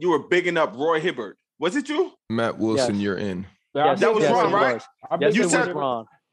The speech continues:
Speaker 1: Right. You
Speaker 4: Yeah.
Speaker 1: said Roy Hibbert so loud, like, yeah, Roy was an all-star. On that
Speaker 4: He was.
Speaker 1: Cavs team, Mo Williams was an all-star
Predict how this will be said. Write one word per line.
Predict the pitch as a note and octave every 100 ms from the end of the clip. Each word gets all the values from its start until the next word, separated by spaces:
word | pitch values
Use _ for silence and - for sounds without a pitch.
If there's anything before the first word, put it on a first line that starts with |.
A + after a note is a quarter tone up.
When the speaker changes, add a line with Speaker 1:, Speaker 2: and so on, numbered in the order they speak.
| D3
Speaker 1:
Right. | G3+ E3+ C3+
You | C4+
Speaker 4:
Yeah. | D#4+
Speaker 1:
said | E4 C4+
Roy | G3 A3 A#3
Hibbert | A3 G3 G3
so | - G#3+
loud, | G3 A3 G3
like, | F#3 F3
yeah, | D#4+ B3+
Roy | G3+ B3 A#3+
was | G#3+
an | G3 D#3+ _ _ G#3+
all-star. | B3 B3 B3 D#3+ A#2 - _ F3
On | F#3
that | C4
Speaker 4:
He | A2+
was. | D#3+
Speaker 1:
Cavs | B3+ B3+ B3+ -
team, | G3 E3+ C3+
Mo | F#3+ C4
Williams | C4+ D#4+ D#4+
was | E4 A#3+
an | E3
all-star | A#3 A3+ G3+